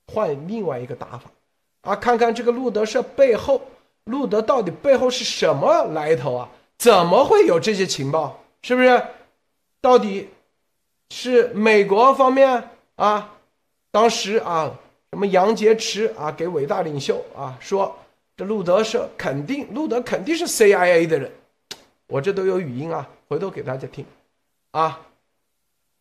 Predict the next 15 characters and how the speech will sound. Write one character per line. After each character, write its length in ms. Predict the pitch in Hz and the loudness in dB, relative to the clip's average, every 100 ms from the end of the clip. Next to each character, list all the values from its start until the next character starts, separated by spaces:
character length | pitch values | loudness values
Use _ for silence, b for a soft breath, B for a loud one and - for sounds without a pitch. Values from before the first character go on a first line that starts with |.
| _ | _
肯 240 | - 233 | 2 2
定 160 | 247 349 | 2 -2
是 160 | 233 240 | -2 -4
C 300 | - 220 214 | 2 2 4
I 200 | 202 208 | 2 0
A 80 | |
的 120 | 202 156 | -2 -6
人， 100 | 123 - _ _ _ - | -8 -14 _ _ _ -14
意 120 | 165 | -12
思 140 | 139 | -12
是， 160 | - - _ _ _ _ - | -16 -20 _ _ _ _ -6
是 100 | 165 | -2
吧？ 220 | 151 127 - _ _ _ - | -2 -4 -14 _ _ _ -12
这 160 | - - | -10 -10
是， 140 | 127 | -14